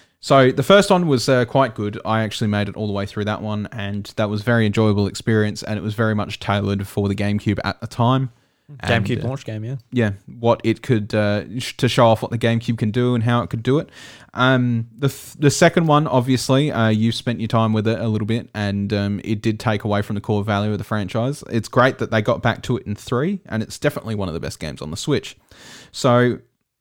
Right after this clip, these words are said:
Speaker 1: I'm, it, I feel like it has to be A tier. There's no, there's no way around it. I don't think it's quite S because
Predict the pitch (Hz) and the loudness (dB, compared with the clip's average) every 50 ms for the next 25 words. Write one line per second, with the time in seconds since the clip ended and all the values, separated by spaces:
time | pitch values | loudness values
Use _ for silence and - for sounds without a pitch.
0 | _ _ _ _ _ - 127 147 151 139 - 123 110 - - 104 - - 139 - | _ _ _ _ _ 2 4 4 4 2 0 -4 -6 -6 -8 -4 0 0 0 2
1 | - 208 196 196 156 - - - 123 - - - - 104 101 - 101 98 98 - | 6 6 8 8 8 6 2 2 2 0 0 0 -2 -4 -2 0 0 0 -2 -2
2 | - 110 107 113 110 104 101 107 101 110 107 104 101 101 95 - - 110 104 101 | -2 0 0 0 0 0 0 0 0 2 2 2 2 0 -2 -2 -4 -4 -2 0
3 | 110 98 101 101 101 98 92 98 107 110 117 127 131 143 151 - - _ _ _ | 0 0 0 2 2 2 2 2 2 2 2 2 2 2 0 -2 -4 _ _ _
4 | _ _ _ _ - 113 131 147 160 147 143 143 - - - - 139 135 - - | _ _ _ _ 0 4 4 6 6 4 2 0 -2 -2 2 4 4 4 4 2
5 | 123 120 120 - - - - - 117 110 - 107 98 101 - - - | 0 0 0 0 -2 -6 -8 -8 -6 -4 -2 -2 -2 -2 -4 -8 -8